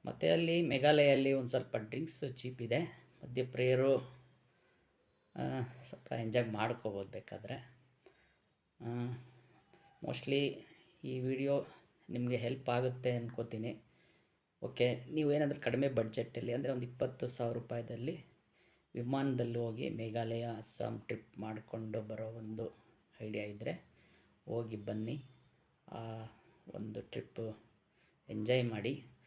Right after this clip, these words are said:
ನಿಮ್ಗೇನಾದರೂ ಇನ್ನೂ ಮಾಹಿತಿ ಏನಾದರೂ ಬೇಕಾದರೆ ನನಗೆ ಕಾಮೆಂಟ್ ಬಾಕ್ಸಲ್ಲಿ ಕೇಳಿ. ಆ, ನಾನು, ನನಗೆ ಗೊತ್ತಿರೋಂಥ ವಿಚಾರಗಳನ್ನ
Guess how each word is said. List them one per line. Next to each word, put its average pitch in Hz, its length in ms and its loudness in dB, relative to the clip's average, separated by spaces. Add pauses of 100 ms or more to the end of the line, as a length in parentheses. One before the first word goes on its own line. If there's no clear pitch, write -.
(300)
ನಿಮ್ಗೇನಾದರೂ 143 880 4 (100)
ಇನ್ನೂ 131 200 -2
ಮಾಹಿತಿ 131 800 2
ಏನಾದರೂ 120 440 -4
ಬೇಕಾದರೆ 110 760 -4 (1200)
ನನಗೆ 123 260 -4
ಕಾಮೆಂಟ್ 120 440 -6
ಬಾಕ್ಸಲ್ಲಿ 110 720 -8 (360)
ಕೇಳಿ. 107 420 -6 (680)
ಆ, 131 220 -2
ನಾನು, 139 640 0
ನನಗೆ 120 220 -6
ಗೊತ್ತಿರೋಂಥ 123 560 -2
ವಿಚಾರಗಳನ್ನ 113 680 -4